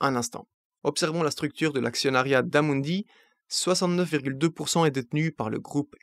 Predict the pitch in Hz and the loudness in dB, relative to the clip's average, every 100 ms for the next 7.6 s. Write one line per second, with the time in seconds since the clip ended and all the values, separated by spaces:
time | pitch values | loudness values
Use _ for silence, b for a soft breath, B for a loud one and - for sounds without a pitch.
0 | _ - 113 127 120 123 156 170 190 - | _ -2 2 4 2 0 4 4 4 -2
1 | _ _ 110 110 - 127 139 139 120 - | _ _ -8 -6 -2 0 4 2 0 -6
2 | 120 131 127 - _ _ _ 127 123 123 | -2 -2 -2 -8 _ _ _ -4 -2 -4
3 | - - 160 190 - b b b b b | -6 -2 0 0 -4 b b b b b
4 | - 123 - 123 143 120 165 139 - 120 | -8 -4 -2 0 0 0 -4 -6 -6 -6
5 | 113 139 156 - 135 120 123 127 131 123 | -4 -2 -2 -2 -6 -4 -2 -2 -4 -4
6 | - 151 120 - 143 147 151 151 - 131 | -2 0 0 -2 -2 0 0 -2 -2 0
7 | 147 156 - 127 120 | 0 -2 -6 -4 -4